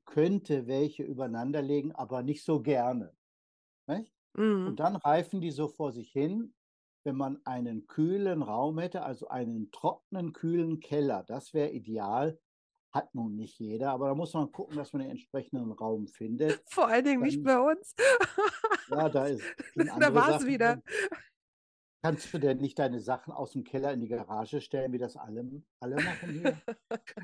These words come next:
Speaker 2: Ach ja, das ist ja auch
Speaker 1: Ja,
Speaker 2: schon wieder Running
Speaker 1: also
Speaker 2: Gag, ne?
Speaker 1: Stauraum ist, ist
Speaker 2: <laughs>
Speaker 1: wahrscheinlich eine eigene Sendung,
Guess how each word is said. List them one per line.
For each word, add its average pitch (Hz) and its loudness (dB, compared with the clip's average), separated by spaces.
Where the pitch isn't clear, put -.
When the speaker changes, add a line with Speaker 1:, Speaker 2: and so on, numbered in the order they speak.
Speaker 2:
Ach 208 0
ja, 175 -4
das 180 -2
ist - -8
ja 151 4
auch 127 8
Speaker 1:
Ja, - -
Speaker 2:
schon 131 4
wieder 156 0
Running 170 2
Speaker 1:
also 139 2
Speaker 2:
Gag, - -2
ne? 175 2
Speaker 1:
Stauraum 151 6
ist, 147 0
ist 175 -2
Speaker 2:
<laughs> - -
Speaker 1:
wahrscheinlich 147 0
eine 135 -2
eigene 156 0
Sendung, 131 -4